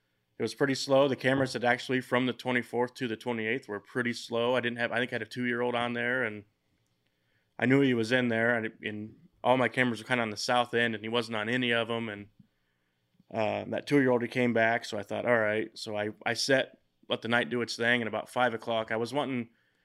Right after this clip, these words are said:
it's a small property, so if that buck gets up on his feet, it's not long. He's somewhere else. So I thought,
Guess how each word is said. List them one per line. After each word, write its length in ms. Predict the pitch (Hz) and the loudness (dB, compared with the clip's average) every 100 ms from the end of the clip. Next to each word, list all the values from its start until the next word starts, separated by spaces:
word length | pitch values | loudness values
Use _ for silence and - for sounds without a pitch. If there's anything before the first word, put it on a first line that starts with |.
| _ | _
it's 80 | |
a 40 | 131 | -6
small 300 | - 160 156 | 2 2 4
property, 420 | 151 131 - 107 | 4 2 2 -4
so 140 | 101 110 | -4 -4
if 80 | |
that 160 | 123 - | -2 0
buck 180 | 117 95 | 0 -2
gets 160 | 117 127 | -4 -4
up 120 | 117 | -4
on 80 | 107 | -6
his 160 | 104 | -8
feet, 220 | - 131 98 | -4 -4 -4
it's 140 | - | -4
not 200 | 120 82 | -6 -2
long. 280 | 113 107 101 | -2 -2 -4
He's 220 | 113 107 | -6 -4
somewhere 420 | 120 107 101 101 | -2 -2 -4 -4
else. 280 | 110 104 95 | -2 -2 -6
So 100 | - 107 | -6 -6
I 60 | |
thought, 360 | 107 110 107 - | -2 -2 -2 -4